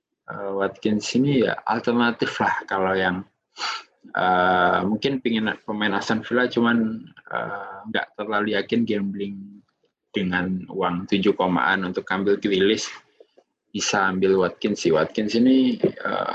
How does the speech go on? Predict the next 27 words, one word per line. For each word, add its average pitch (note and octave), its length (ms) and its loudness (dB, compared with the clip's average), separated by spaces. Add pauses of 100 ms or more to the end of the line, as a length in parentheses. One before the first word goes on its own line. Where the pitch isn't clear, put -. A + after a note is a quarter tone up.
di B2+ 80 6
awal A#2+ 240 4
musim C3+ 320 2
pernah B2 320 0
sempat - 320 0
cerita A2+ 480 2
juga B2+ 320 4
ya - 0 -
tentang A2 320 -2
Watkins - 480 0 (160)
kalau G2 320 0 (720)
dia A2+ 240 4
se-, A2+ 240 -2
eh, G#2 400 2
runner G#2+ 260 0
up G#2 220 -4
top - 160 -2
score G#2+ 480 -2 (160)
championship G2+ 480 0
musim G#2 240 -2
lalu F#2+ 260 0
di A2+ 140 0
bawah F#2 320 -2
Mitro. - 480 -6 (1040)
Eh, - 800 0
Mitrovic G2+ 480 0
aja A2 480 4